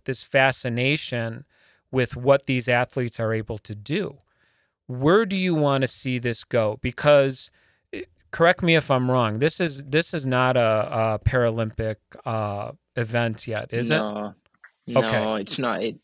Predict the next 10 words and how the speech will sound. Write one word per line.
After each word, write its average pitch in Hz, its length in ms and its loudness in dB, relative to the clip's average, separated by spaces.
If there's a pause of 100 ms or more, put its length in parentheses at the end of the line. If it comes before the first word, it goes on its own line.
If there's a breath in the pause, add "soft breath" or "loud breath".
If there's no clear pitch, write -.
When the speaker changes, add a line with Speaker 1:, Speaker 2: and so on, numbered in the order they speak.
Speaker 2:
it's 101 260 -6
not 127 220 0
a 131 80 -4
Paralympic 113 560 -2
sport 104 460 -6
at 87 60 -8
the 104 60 -8
moment, 101 640 -6
and 98 300 -4
Speaker 1:
Okay. 120 320 -2